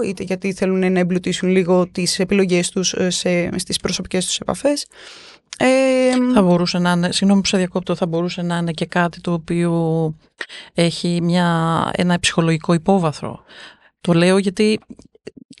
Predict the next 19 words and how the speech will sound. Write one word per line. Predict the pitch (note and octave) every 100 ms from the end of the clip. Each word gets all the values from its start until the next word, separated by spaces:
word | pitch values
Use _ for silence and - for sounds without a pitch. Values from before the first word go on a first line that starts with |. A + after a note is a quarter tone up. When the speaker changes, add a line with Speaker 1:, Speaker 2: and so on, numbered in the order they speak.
| -
Speaker 2:
θα |
σου | F3
δώσω | F#3 G#3
δικό | F#3+ A3
μου | A3
παράδειγμα. | G3 E3 D#3 D3 D#3 D3+ - - _ _
Ε, | - F3+ F3+ E3+ E3 D#3+ D#3+ D#3+ - _ _ _
εγώ | - F3 G#3
δεν | A3+
μπορώ | B3+ C4
να | G3+
με | E3+ D#3+
ακινητοποιήσεις | - D#3+ E3+ D#3 D3+ D#3 C#3
κάπου. | - C3+ - B2 - _ _ _ _ _ _ _
Έχω, | - F3+ A3 G#3+ G3+
δηλαδή | F#3 F#3
μετά | G3+
από | G#3 G#3
λίγο, | G3 G#3+